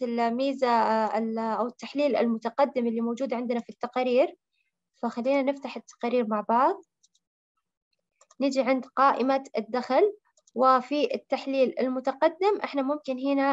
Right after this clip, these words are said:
آه، نختار عند نوع البعد اللي هو الفروع والمخازن، وبعد كذا راح أحط عدة فروع.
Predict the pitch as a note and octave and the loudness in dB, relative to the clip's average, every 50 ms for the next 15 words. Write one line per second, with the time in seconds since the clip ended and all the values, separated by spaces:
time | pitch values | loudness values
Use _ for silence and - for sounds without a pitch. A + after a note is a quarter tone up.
0 | - - G#3+ A#3+ A#3 A#3 A#3 A#3 A3+ A#3 A#3+ - - - B3+ B3+ A3+ G#3+ A#3 A3+ | 0 0 0 0 0 0 0 -2 -2 -4 -6 -4 -2 0 0 0 0 0 -2 -2
1 | G#3+ _ A#3+ C4 C4 A#3 G#3+ A3+ A3+ A3 G3+ - B3+ D#4 G4+ G4+ - _ _ _ | -2 _ -2 -2 0 0 0 -2 -4 -4 -2 0 2 2 2 0 -4 _ _ _
2 | _ _ _ _ _ _ _ _ - B3 B3+ C4 B3+ C4 B3 A#3 B3+ C4+ C#4 C#4 | _ _ _ _ _ _ _ _ -6 -4 -2 -2 -2 -2 -2 0 0 0 2 2
3 | - - - A3+ A#3 A3+ A3+ A3+ A3+ A3+ A3 A3 A3 - - C4 C#4 C#4+ B3 F#3+ | 0 0 -2 -2 -2 -2 -2 -2 -2 -2 -2 -4 -6 -6 -4 -2 0 2 2 2
4 | A3 A3 A3+ A3 A3 A3+ - - C4+ D4 D#4 D4+ E4+ F4+ G4 G4 - _ _ _ | 0 -2 -2 -2 -4 -4 0 2 4 4 4 4 2 -2 -2 -4 -8 _ _ _
5 | _ _ _ - G#3+ C#4+ C#4+ D4 D4 - - D4 D4 C#4+ C#4 C4 C4+ C4+ - - | _ _ _ -2 2 2 2 2 2 0 -2 0 0 2 2 0 0 -4 -4 -6
6 | A#3 - C4 C4+ C#4 C4+ - - C4+ B3 C4+ B3+ B3+ B3+ - - A3+ G#3+ G3+ G#3 | -4 0 0 0 0 -2 -2 -4 -4 -2 0 -2 -4 -4 -6 -8 -6 -6 -6 -6